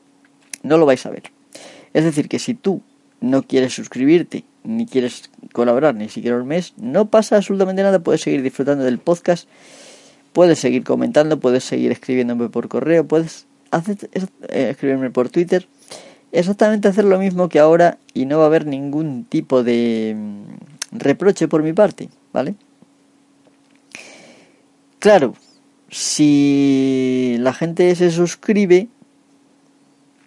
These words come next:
aunque verdaderamente lo suyo sería que se suscribieran simplemente porque apoyan el podcast y desean que el podcast, por así decirlo, se mantenga y a ser posible crezca,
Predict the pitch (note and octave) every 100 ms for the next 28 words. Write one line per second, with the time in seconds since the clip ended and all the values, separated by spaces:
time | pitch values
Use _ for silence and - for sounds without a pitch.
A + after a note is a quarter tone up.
0 | _ _ _ _ - - _ _ _ _
1 | _ _ _ _ _ - D#3+ E3 D#3+ D#3
2 | C#3+ D#3 G3 F#3+ G3+ E3+ C3+ - E3+ F3+
3 | F3+ E3+ F3 B2+ - _ _ - B2+ A#2+
4 | A#2 A#2 C3 D3+ D3+ C#3 D3 D3 D#3+ C3+
5 | A#2 A2+ G#2+ G#2 C3+ D3 D3 D3 D#3 D#3+
6 | - - - _ _ - A#2+ A2+ - G#2+
7 | A#2 A#2 C#3+ C#3+ C3+ B2+ - C#3+ - -
8 | _ _ _ _ _ _ _ _ _ -
9 | C3 B2+ D#3+ D3+ D#3 C3 - A#2+ A#2+ E3
10 | D3+ B2+ - _ - A#2 A#2 A2 G#2 A2
11 | - C3+ D3 C#3+ C3 A#2+ D3+ D3 - C3+